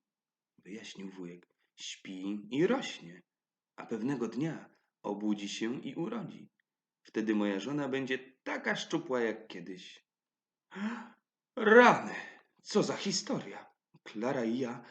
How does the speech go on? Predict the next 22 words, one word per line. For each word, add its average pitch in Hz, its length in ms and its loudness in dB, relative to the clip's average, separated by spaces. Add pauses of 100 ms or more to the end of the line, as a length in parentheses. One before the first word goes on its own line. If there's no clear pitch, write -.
(120)
schodząc 143 580 -2
po - 120 -10
schodach, 131 560 -6 (140)
przyrzekliśmy 107 800 -6
sobie, 113 380 -4 (300)
że 113 180 2
nikomu 117 440 2
nie 113 140 0
powiemy 110 440 0
o 107 80 0
tym 117 240 0
ani 117 280 0
słowa. 104 580 -8 (540)
„Poczekamy, 107 640 -4
aż 98 140 -8
urodzi 107 320 -2
się 107 140 -6
dziecko. 113 520 -8 (640)
To 131 220 6
dopiero 110 400 2
będzie 110 300 -2
niespodzianka”. 110 880 -4